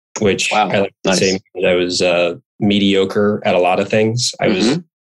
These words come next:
Speaker 1: started out as a long jumper and a pole vaulter, and then just sort of collected extraneous events until I got to ten.
Speaker 2: <laughs> I like that. That is very impressive. I, I got the opportunity for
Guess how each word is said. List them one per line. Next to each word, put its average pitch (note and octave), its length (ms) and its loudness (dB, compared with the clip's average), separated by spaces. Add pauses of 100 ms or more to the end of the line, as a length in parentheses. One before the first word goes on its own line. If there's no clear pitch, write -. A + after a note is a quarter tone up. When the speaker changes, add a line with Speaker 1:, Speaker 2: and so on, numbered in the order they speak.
(120)
Speaker 1:
started A2+ 280 0
out G2+ 200 2
as F#2+ 100 -2
a G2+ 60 -2
long F#2+ 340 2
jumper G2 400 2
and F2+ 80 2
a E2 60 -2
pole F#2+ 200 -2
vaulter, G#2+ 440 2
and F2 120 2
then E2+ 180 0
just D#2+ 200 -2
sort E2+ 160 0
of G2 140 -10 (280)
collected F#2+ 720 -2 (100)
extraneous F2+ 600 0
events F2 400 -2
until E2+ 200 -2
I E2 80 0
got - 200 -2
to - 80 -20
ten. - 320 -6 (1300)
Speaker 2:
<laughs> - 0 -
I - 640 0
like D#3 300 0
that. - 220 -4 (260)
That A2+ 160 0
is C3 140 0
very G#2 220 0
impressive. F2 440 -2
I, G#2 200 2
I G#2+ 120 0
got B2 200 0
the A#2 80 0
opportunity G2+ 920 0 (200)
for F#2 340 0